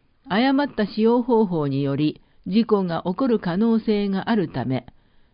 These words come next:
千九百八十六年、昭和六十一年より自主交換を行っております。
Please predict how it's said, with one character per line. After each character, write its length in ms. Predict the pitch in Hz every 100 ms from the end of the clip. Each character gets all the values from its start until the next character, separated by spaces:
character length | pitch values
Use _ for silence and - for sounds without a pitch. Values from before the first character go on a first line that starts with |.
| _ -
千 220 | 285 277 214
九 260 | 240 226
百 260 | 196 180 180
八 260 | 180 254
十 280 | 233 240 226
六 280 | 202 190 202
年、 240 | 151 135 -
昭 300 | - 226 214
和 140 | 208
六 260 | 202 208 240
十 240 | 220 233
一 220 | 220 220 262
年 320 | 214 190 185
よ 120 | 208
り 220 | 170 -
自 200 | 156 160
主 240 | 175 262 254
交 200 | - 247
換 360 | 196 175 151
を 160 | 123 -
行 120 | 208
っ 180 | 196 185
て 280 | - - 170
お 100 | 127
り 120 | 135
ま 180 | 127
す。 40 | -